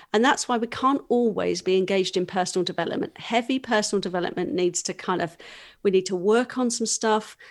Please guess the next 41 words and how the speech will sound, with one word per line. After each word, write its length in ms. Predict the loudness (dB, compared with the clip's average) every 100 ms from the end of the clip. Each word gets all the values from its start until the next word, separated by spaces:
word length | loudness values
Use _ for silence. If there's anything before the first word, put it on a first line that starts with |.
| -16 -4
let 220 | 0 2
it 160 | 2 0
sink 420 | 4 4 4 -2
in, 400 | 0 2 0 -2 2
implement 640 | 2 2 0 2 2 0
it, 120 | -4
let 200 | -2 0
it 100 | 0
embed, 500 | 0 2 2 2 0 -4 -18 -20 _
and 160 | -2 4
then 160 | 4 4
start 280 | 2 2
working 360 | 4 0 2 0
on 120 | 2
it 140 | 0 0
again. 380 | -2 -2 -4 -4
You 100 | -2
know, 120 | 0 0 -4 -18 -20 -20 -20 -6
because 300 | -4 -4 -6 -10 -20 _ -10 -6 -4
constantly 800 | -2 0 0 0 -2 0 0 -2 -6
correcting 600 | -4 -2 -2 -4 -4 2
your 180 | 2 2
thinking, 560 | 0 -2 -2 -2 -2
if 160 | -2 -4
you've 120 | -4
got 160 | -4 -4
a 40 |
heavy 360 | -2 -2 -2 -2
dose 360 | 0 0 0
of 260 | -4 -6 -12 -6
imposter 400 | -6 -4 -6 -4
syndrome, 400 | -4 -2 -4 -6 -8 -16
y-, 80 | -8
you 80 | 2
know, 80 | 4
it's 140 | 4
quite 260 | 0 -4 -4
exhausting. 680 | -2 0 0 0 -2 -2 -2 -6 -20 -20
So 200 | -6 -4
help 400 | -2 0 0 0 -2
yourself, 460 | -2 -2 -4 -8